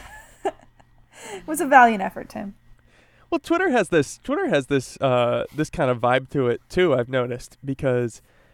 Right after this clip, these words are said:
Speaker 1: so, have you ever used the <laughs> social networking platform Twitter?
Speaker 2: Yes, I have used the social networking platform Twitter.
Speaker 1: So, one of the, um, uh, like, like many software things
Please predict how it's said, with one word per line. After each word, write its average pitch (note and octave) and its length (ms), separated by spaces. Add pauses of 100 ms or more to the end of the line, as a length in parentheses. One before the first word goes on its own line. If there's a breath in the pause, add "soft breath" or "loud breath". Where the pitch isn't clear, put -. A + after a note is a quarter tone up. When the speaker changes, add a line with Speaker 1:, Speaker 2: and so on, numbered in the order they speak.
(160)
Speaker 1:
so, - 220
have G3+ 160
you C4+ 80
ever C4 200
used F3+ 360
the D3+ 60
<laughs> - 140
social G3 260
networking D3 420
platform B2 420
Twitter? B2+ 340 (800 soft breath)
Speaker 2:
Yes, B3+ 360
I G#3 60
have G#3 200
used G3 160
the G3 60
social G3+ 340
networking G3+ 440
platform A3+ 440
Twitter. G3 360 (800)
Speaker 1:
So, - 200
one A#3 240
of C4 100
the, F#3+ 420
um, B2+ 440 (500)
uh, F3+ 160
like, A3+ 260
like A#3+ 220
many G#3 460 (520)
software C#3 680
things B2+ 560